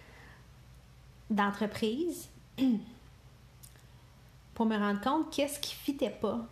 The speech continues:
Puis ce qui marchait plus avec moi, ce qui, ce qui s'alignait plus avec moi, c'était ça.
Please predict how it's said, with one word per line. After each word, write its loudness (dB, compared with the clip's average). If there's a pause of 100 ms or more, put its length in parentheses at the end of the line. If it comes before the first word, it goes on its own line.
(800)
Puis 0
ce -8
qui 0
marchait 2
plus -2
avec 0
moi, 0
ce -10
qui, -4
ce -10
qui -12
s'alignait 2
plus -2
avec -2
moi, 0
c'était -2
ça. -2